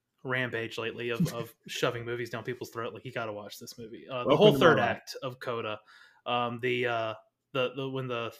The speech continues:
Speaker 1: theater, <laughs> spoiler alert, when the theater goes silent and you get to hear it from the, uh, from their perspective or not hear
Speaker 2: Mm-hmm.
Speaker 1: it. Um,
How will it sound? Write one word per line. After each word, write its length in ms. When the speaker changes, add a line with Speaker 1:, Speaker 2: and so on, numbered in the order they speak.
Speaker 1:
theater, 340
<laughs> 40
spoiler 560
alert, 300
when 100
the 80
theater 320
goes 300
silent 480
and 100
you 80
get 140
to 60
hear 180
it 100
from 200
the, 200
uh, 180
from 160
their 120
perspective 600
or 60
not 200
hear 140
Speaker 2:
Mm-hmm. 240
Speaker 1:
it. 340
Um, 400